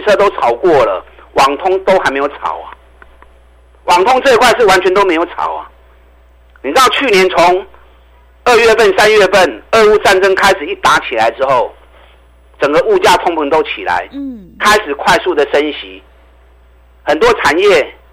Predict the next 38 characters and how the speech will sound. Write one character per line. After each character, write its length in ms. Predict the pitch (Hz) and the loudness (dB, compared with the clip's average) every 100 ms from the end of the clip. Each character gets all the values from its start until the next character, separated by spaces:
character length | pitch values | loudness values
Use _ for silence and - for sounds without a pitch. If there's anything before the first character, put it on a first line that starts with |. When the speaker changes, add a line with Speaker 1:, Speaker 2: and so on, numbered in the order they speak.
| _ _ _ _ - | _ _ _ _ -2
Speaker 1:
获 160 | 233 | 0
利 100 | 202 | 2
都 140 | 185 185 | 2 0
跳 320 | - 175 123 | 0 0 0
水。 260 | - 87 - _ _ _ _ _ - | -4 -14 -16 _ _ _ _ _ -10
你 60 | 131 | -2
看 120 | 214 | 0
半 160 | 196 185 | 0 0
导 140 | 170 | 2
体 120 | 180 156 | 0 2
到 160 | 175 | 0
现 180 | 165 151 | 0 -2
在 240 | 151 127 - - - _ | 0 0 -2 -14 -20 _
，I 160 | - 190 | -2 -2
C 160 | 196 | 0
设 120 | 202 185 | -2 -2
计 100 | 180 | 0
到 160 | 170 | 0
现 200 | 160 156 | 0 -2
在， 260 | 143 131 95 - _ _ _ _ _ _ _ _ _ _ | 0 0 -2 -12 _ _ _ _ _ _ _ _ _ _
获 140 | 226 202 | 0 2
利 100 | 190 | 2
都 100 | 185 | 4
还 140 | 175 | 4
回 120 | 156 131 | 2 0
不 100 | 139 | 0
来 200 | - 87 | -2 -4
啊。 100 | - - _ _ _ _ _ _ _ _ _ _ | -10 -18 _ _ _ _ _ _ _ _ _ _
网 240 | 151 156 | -2 -2
通 240 | 156 240 240 | 0 0 0
股 200 | 160 151 | -2 -4
去 220 | - - 202 | -4 -6 -4
年 380 | 156 139 139 156 - _ _ _ _ - | -2 0 -2 -4 -12 _ _ _ _ -6
是 100 | 233 - | -6 -2
成 200 | 180 208 | -2 0
长 180 | 151 139 | 0 -2
幅 120 | 143 151 | -8 -2
度 180 | 190 | -2